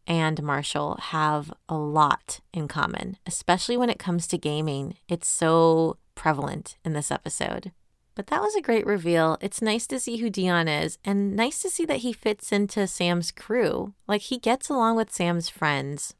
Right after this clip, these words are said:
Marshall really does, on a genuine level. Even when they didn't know who he was,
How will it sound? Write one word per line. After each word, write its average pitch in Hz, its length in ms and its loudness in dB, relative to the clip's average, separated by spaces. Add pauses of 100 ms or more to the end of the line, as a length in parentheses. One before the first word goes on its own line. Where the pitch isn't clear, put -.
Marshall 185 400 2
really 175 360 2
does, 147 380 2
on 156 220 2
a 156 100 2
genuine 165 760 2
level. 151 500 -2 (260)
Even 226 220 2
when 254 120 6
they 214 80 6
didn't 196 240 6
know 180 140 4
who 175 140 -2
he 170 160 2
was, 160 380 0